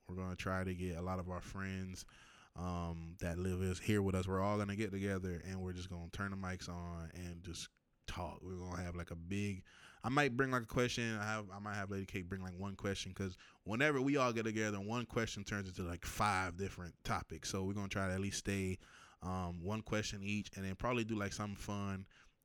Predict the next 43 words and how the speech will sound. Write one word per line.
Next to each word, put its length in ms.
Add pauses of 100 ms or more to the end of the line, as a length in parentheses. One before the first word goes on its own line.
at 180
the 100
end 200
of 100
it, 100
you 120
know 80
what 60
I'm 60
saying? 280
Maybe 120
that 140
five-second 580
rule, 280
or 80
we 60
might 200
do 120
one 300
gotta 280
go, 360
you 80
know, 120
something 260
like 220
that. 240 (480)
Um, 560 (160)
we 180
are, 640
um, 500 (320)
if 140
you're 160
listening 380
to 100
this, 220
this 340
is 160
actually, 640
we're 280
recording 380
this 120
right 220
now, 340